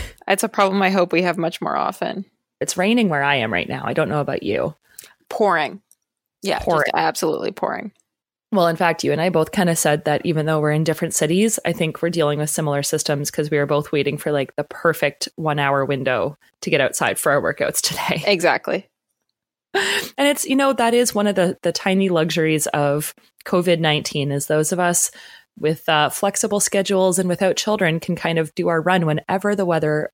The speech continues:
Speaker 2: allows us for the best opportunity. So
Speaker 1: Exactly. Small silver linings, you know?
Speaker 2: Small silver linings.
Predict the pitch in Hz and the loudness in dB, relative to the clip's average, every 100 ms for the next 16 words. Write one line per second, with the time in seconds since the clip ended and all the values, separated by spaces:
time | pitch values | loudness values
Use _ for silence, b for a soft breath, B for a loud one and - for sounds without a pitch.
0 | _ 160 147 139 143 143 - 147 139 131 | _ 0 0 0 -2 -4 -2 -2 -2 -2
1 | 120 120 - 127 120 - 139 - - 131 | -4 -4 -6 -6 -6 -6 -8 -6 -2 -2
2 | - 190 262 - - 240 247 233 214 180 | -2 -8 -14 -8 0 2 4 0 2 2
3 | 151 147 - 185 180 165 247 - - - | 2 0 -4 -6 -2 -2 -4 -12 -20 -6
4 | 330 - - 202 180 156 143 139 147 - | 0 0 2 0 0 0 0 0 -4 -6